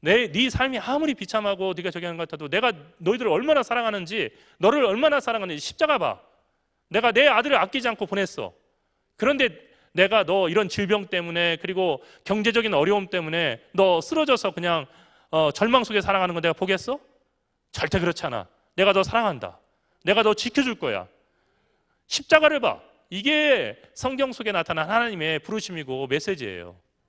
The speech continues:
여러분, 주님의 십자가를 바라보시기 바랍니다. 예수님 바라보시기 바랍니다. 예수님을 바라보는 사람은요, 어떤 절망의 순간에 다시 일어날 수 있는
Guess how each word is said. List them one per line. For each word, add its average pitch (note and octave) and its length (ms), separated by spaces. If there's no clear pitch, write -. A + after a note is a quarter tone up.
여러분, C#3+ 500
주님의 A#3+ 380
십자가를 A3 400
바라보시기 D3 440
바랍니다. A2 640
예수님 C4+ 420
바라보시기 G3+ 460
바랍니다. A#2+ 580
예수님을 C4 480
바라보는 A3 480
사람은요, G3+ 600
어떤 C4 540
절망의 A3 420
순간에 F#3 320
다시 F#3 300
일어날 F3+ 280
수 - 140
있는 E3+ 340